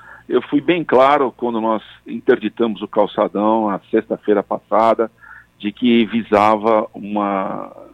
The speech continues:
coibir a vinda de milhares de turistas pra nossa cidade e utilizar o calçadão, que é um atrativo. A gente é criticado, as,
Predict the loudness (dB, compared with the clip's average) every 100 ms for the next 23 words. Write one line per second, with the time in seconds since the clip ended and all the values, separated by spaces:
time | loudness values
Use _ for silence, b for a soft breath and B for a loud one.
0 | _ -8 0 0 0 0 2 2 2 -4
1 | -2 -2 -2 -4 B B _ -8 -4 -2
2 | -4 -6 -8 -10 -10 -2 0 4 4 4
3 | 2 -2 -6 -12 -10 -6 -4 -4 -6 -6
4 | -4 -2 -2 -6 -8 -8 -2 2 2 0
5 | -10 B B B -2 0 0 -2 0 4
6 | 4 4 0 0 0 -2 0 0 0 -2
7 | 0 -2 -4 -12 -14 -18 b b b b
8 | -10 -8 -4 -2 -2 -4 -8 -6 2 4
9 | 4 0 -8 b b -4